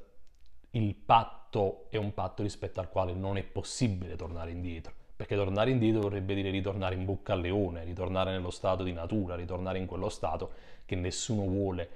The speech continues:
e nessuno, eh, mai sogna di po-, di poter rivivere, perché vorrebbe dire rivivere la morte. Eh, invece questo stato politico, che è uno stato che è frutto del consenso, per Locke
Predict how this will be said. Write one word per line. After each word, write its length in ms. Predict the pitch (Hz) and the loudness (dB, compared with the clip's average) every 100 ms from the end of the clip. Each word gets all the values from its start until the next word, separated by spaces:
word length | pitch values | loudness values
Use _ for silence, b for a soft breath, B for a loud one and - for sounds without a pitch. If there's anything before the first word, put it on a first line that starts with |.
| B B | B B
e 100 | 101 | -2
nessuno, 640 | 92 85 - 101 92 90 B B B - | 0 -2 0 0 0 -2 B B B -2
eh, 200 | 101 95 | 0 2
mai 320 | 95 90 95 | 2 2 2
sogna 480 | - 92 92 92 90 | 2 2 2 0 0
di 120 | 90 | -2
po-, 140 | 87 | -2
di 140 | 101 95 | -2 0
poter 300 | 90 101 85 | 0 0 0
rivivere, 500 | 98 127 104 85 87 | 2 2 2 0 0
perché 180 | 92 | 0
vorrebbe 340 | 90 92 90 98 | -2 0 -2 0
dire 200 | 98 95 | 0 0
rivivere 420 | 95 101 95 92 | 0 2 2 2
la 80 | 92 | 2
morte. 560 | 123 101 - - - - b b b b b b b | 4 4 2 -6 -6 -8 b b b b b b b
Eh, 460 | 117 107 101 95 - - - - - - | 0 2 2 0 -4 -10 -14 -14 -14 -2
invece 760 | 127 131 127 127 - 123 127 - b b b | 6 10 10 8 4 0 0 -14 b b b
questo 360 | - 101 - 95 | -2 -2 0 -4
stato 640 | - - 120 95 - 82 - - - | -4 6 8 8 4 -6 -8 -12 2
politico, 840 | 110 107 95 - 98 120 - - - | 6 6 4 0 0 0 -2 -10 -6
che 100 | 87 | -2
è 20 | |
uno 120 | 85 | -2
stato 360 | - 101 92 87 | 0 2 4 2
che 100 | 87 | -2
è 20 | |
frutto 340 | - 104 104 | -2 -4 0
del 180 | 92 92 | -2 -2
consenso, 800 | 98 95 - 95 85 87 - 110 | -2 -2 0 0 0 -4 -4 -2
per 160 | 156 | 2
Locke 680 | 135 95 90 - 107 - - | 4 4 4 0 -2 -2 -10